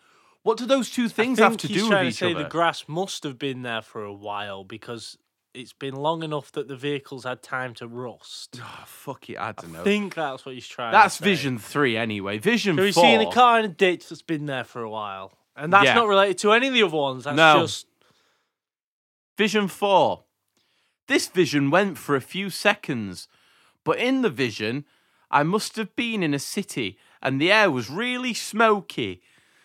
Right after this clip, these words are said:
Speaker 2: What is it with him and cars
Speaker 1: But
Speaker 2: and smoke?
Speaker 1: But right in front of me, sorry, I'm trying to fucking, I'm trying to fucking
Speaker 2: <laughs> Translate
Speaker 1: Yeah.
Speaker 2: it.
Speaker 1: So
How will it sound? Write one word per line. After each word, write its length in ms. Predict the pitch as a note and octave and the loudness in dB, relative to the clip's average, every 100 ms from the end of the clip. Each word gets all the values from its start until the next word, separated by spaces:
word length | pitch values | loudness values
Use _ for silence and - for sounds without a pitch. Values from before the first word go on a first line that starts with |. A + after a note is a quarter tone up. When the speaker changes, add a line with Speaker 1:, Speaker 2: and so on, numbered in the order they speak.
| _ _ _ _ _ - | _ _ _ _ _ -14
Speaker 2:
What 220 | - - | -12 -12
is 160 | - - | -16 -20
it 120 | - - | -20 -18
with 140 | B3+ | -14
him 200 | B3+ B3 | -10 -8
and 300 | A#3 F#3 D3 | -8 -10 -12
cars 300 | - B3 C4 | -8 -2 6
Speaker 1:
But 160 | A#3+ G#3 | 6 6
Speaker 2:
and 100 | F#3 | 0
smoke? 840 | D3+ - A#3 C4 B3 D#3+ - - _ _ - | -8 -8 -6 -4 -4 -6 -10 -20 _ _ -2
Speaker 1:
But 180 | F#3+ | 0
right 520 | D3 D#3 A3 A#3+ A3+ - - | 4 8 8 8 2 -2 0
in 200 | G3+ E3+ | 0 0
front 680 | - - A3 D#4 F3+ - - _ C#3+ | -8 0 2 2 -4 -10 -16 _ -4
of 240 | B2+ A2 | -4 -4
me, 420 | A#2+ G#2 G#2+ C#3+ _ _ _ _ _ - | -4 -4 -4 -8 _ _ _ _ _ -8
sorry, 220 | G#2+ F2+ | -2 -2
I'm 140 | G2 | -2
trying 320 | - A#2 G#2+ G2+ | -2 -2 -2 -4
to 140 | F2+ | -8
fucking, 600 | - A2 - G#2+ F#2 F2 - | -10 -14 -10 -10 -10 -10 -14
I'm 140 | F#2 | -16
trying 320 | - G#2 F#2+ | -6 -4 -4
to 40 | D#2+ | -8
fucking 500 | - - - D#2+ D#2+ | -18 -18 -16 -12 -10
Speaker 2:
<laughs> 0 | |
Translate 960 | - F3+ D3+ E3 D3 D#3 C3+ C#3+ D#3+ | -8 -6 -6 -6 -6 -6 -6 -10 -8
Speaker 1:
Yeah. 300 | A#2 G#2 F#2+ - | -4 -2 -2 -4
Speaker 2:
it. 280 | - - - _ _ _ C#3 - | -10 -12 -12 _ _ _ -20 -8
Speaker 1:
So 320 | E3 E3+ | 0 0